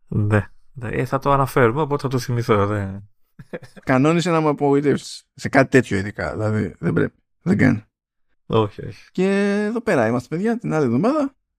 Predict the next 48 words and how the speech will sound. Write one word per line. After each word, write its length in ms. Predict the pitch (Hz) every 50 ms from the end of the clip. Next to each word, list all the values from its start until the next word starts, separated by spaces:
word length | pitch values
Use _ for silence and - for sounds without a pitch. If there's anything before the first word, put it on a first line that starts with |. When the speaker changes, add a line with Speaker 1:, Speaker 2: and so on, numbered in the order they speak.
| _ _ _ _
Speaker 2:
Δεν 120 | - 190
ξέρω 220 | - 139 113 101
τι 80 | - 113
άλλη 120 | 104 101
κατραπακιά 480 | 104 110 - - 117 110 104 101 107 110
θα 60 | 110
έχουμε 560 | 107 - 101 101 98 95 95 - - - - - 123
φάει. 240 | - - 185 233 240 - - - - - _ _ _ _ _ _ _ _ _ _ _ _ _ _ _ _ _ _ _ _
Εντάξει, 220 | - 180 165 - -
ξέρω, 220 | - 180 170 185
θα 80 | 214 151
έχει 100 | 156 151
βγάλει 180 | 147 165 165
αποτελέσματα 480 | 165 151 143 - 143 156 156 160 151 135
τριμήνου 600 | 107 127 131 147 151 143 139 131 123 120 113 110
η 80 | 110 120
Apple 220 | 135 - - 95 98
και 100 | - 101
θα 80 | - 104
καταστρέφεται 460 | 117 104 101 - 139 131 123 113 98
πάλι 180 | - 117 113 117
η 20 |
εταιρεία. 320 | 110 - 117 117 120 101
Εντάξει, 340 | 87 - 120 110 - - - -
οκ, 120 | - -
αλλά 260 | 117 104 113 127 165
και 120 | 175 - 208
γελάμε. 460 | 196 175 165 160 151 110 104 92 95 -
Και 100 | - 165
θα 80 | 165
τα 120 | 135 - 143
δίνουμε 140 | 156 147 143
και 40 | -
Speaker 1:
Και 60 | -
Speaker 2:
θα 60 | 131
Speaker 1:
θα 60 | 117
Speaker 2:
γελάμε. 160 | 117 113 -
Speaker 1:
κυκλοφορήσει 720 | - 170 170 - 175 175 165 - 170 180 190 190 175 - -
και 120 | - 175 165
το 340 | - - 170 85 82 85
επίσημα, 500 | 82 82 - - 151 - - 107 104 104 -
το 100 | - 123
άλλο, 260 | 123 123 117 107 95 - - - - - -
<laughs> 260 | - 190 - - -
το 100 | - -
πράγμα. 320 | - - - 120 110 - - - - - - _ - - - _ _ -
Speaker 2:
Ναι, 260 | 147 120 101 92 85
ναι. 120 | - 95